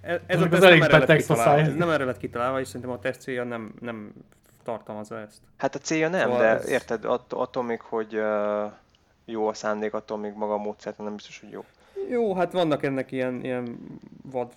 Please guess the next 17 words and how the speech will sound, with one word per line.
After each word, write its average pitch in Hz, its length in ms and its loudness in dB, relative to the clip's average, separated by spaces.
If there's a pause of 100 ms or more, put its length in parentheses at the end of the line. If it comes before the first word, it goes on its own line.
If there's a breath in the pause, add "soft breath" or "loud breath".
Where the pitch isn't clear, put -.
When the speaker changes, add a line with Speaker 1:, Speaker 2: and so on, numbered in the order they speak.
Speaker 1:
vakvágányai, 117 680 -10
Speaker 3:
Na 113 60 -8
Speaker 1:
vagy 143 100 6
Speaker 3:
de 123 100 6
Speaker 1:
hogy - 140 0
mondjam. 135 140 -2
Speaker 3:
egyébként 135 320 -6
egy, 139 140 -6
egy 131 80 -8
másik 139 400 -2
állítás 110 420 0
akkor, - 180 -10
amit 107 160 -8 (420)
szerintem 107 460 -8
közben 107 320 -8
megfogalmaztunk, 107 1000 -6
hogy 110 320 -6